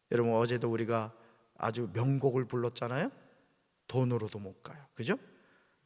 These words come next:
지식으로 하나님 나라 못 가요. 어떻게 간다 그랬어요? 율동 제가 했죠? 거듭나면 가는 나라, 하나님 나라. 야, 참,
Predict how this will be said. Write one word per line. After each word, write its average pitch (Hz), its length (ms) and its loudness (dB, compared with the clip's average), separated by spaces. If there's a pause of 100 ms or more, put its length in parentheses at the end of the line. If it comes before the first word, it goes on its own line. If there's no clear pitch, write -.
지식으로 156 840 6 (420)
하나님 123 440 2
나라 113 200 2
못 98 200 -6
가요. 90 240 -6
어떻게 165 340 4
간다 147 240 4
그랬어요? 110 400 -4 (1160)
율동 139 520 2
제가 143 200 2
했죠? 185 420 4 (460)
거듭나면 131 920 6
가는 123 340 -2
나라, 160 300 4 (260)
하나님 117 600 -2
나라. - 400 -6 (160)
야, - 320 -10 (160)
참, - 200 -16